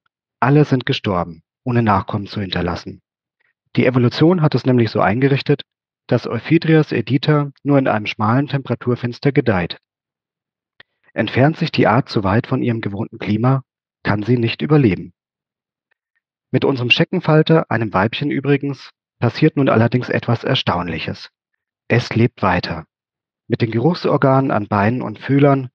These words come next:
erschnüffelt es an dem fremden Ort Wildblumen, an deren Blattunterseite es Dutzende Eier ablegt, die es seit Wochen mit sich herumgetragen hat. Dann vollziehen sich die Stadien der Verwandlung. Raupen schälen sich heraus,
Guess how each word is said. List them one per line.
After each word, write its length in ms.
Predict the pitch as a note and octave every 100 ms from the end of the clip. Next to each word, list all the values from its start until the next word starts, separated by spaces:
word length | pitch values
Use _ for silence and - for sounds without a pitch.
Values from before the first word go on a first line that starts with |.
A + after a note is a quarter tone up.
| _ _ _
erschnüffelt 540 | - - D#3 - D#3
es 200 | - C3
an 140 | - A2+
dem 140 | A2+
fremden 360 | - A#2 - -
Ort 300 | - A2+ A2
Wildblumen, 680 | A2+ A2+ - B2+ A#2+ A#2+ A2+ _ _ _ _
an 140 | - A2+
deren 240 | A2 G#2
Blattunterseite 840 | G2+ C#3+ C#3+ C#3+ C3+ A#2+ A#2+ C3
es 180 | - A2+
Dutzende 480 | - D#3 - C3+ C3
Eier 240 | G#2 A2
ablegt, 480 | A#2 - A#2 A#2 - - _ _ _ -
die 80 | B2+
es 140 | G#2+
seit 200 | G#2 -
Wochen 240 | A#2 B2+
mit 140 | C3 A#2+
sich 200 | B2+ -
herumgetragen 680 | D3 D#3+ C3+ - F#2+ E2+ D#2
hat. 200 | F2+ - _ _ _ _ _ _ _ -
Dann 240 | C3 D#3+
vollziehen 400 | - A#2+ - C3+
sich 140 | C#3 C3
die 100 | C3
Stadien 420 | - F2 F2 A2+
der 80 | A#2
Verwandlung. 580 | C#3 A2 F#2+ F2+ E2+ - _ _ _ _ _ -
Raupen 380 | G#2 C3+ C#3 C3
schälen 300 | - B2+ B2+
sich 180 | B2
heraus, 460 | C3 A2+ A2+ A#2 -